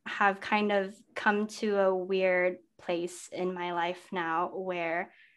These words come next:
I have kind of realized I don't need that. And of course, I'm still going to work really hard because that's just kind of that natural self in me. I'm gonna put in my best foot forward however I can, especially to help others.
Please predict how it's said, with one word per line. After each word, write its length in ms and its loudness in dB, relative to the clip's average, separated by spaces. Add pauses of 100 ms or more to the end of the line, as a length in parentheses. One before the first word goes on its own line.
(460)
I 600 4 (640)
have 280 -2
kind 180 2
of 120 2
realized 420 4
I 80 0
don't 240 2 (380)
need 640 2 (240)
that. 360 8
And 240 8
of 160 6
course, 360 6
I'm 220 4
still 520 0 (100)
going 340 0
to 140 -2
work 420 2
really 340 0
hard 360 2
because 280 -2
that's 260 0
just 240 -4
kind 160 0
of 140 0 (400)
that 140 6
natural 360 4
self 300 0
in 120 2
me. 200 4
I'm 140 2
gonna 340 2 (100)
put 160 2
in 160 6
my 140 6
best 340 0
foot 240 -2
forward 560 0 (320)
however 500 6
I 160 0
can, 560 -4
especially 540 0
to 100 -10
help 380 -2
others. 460 2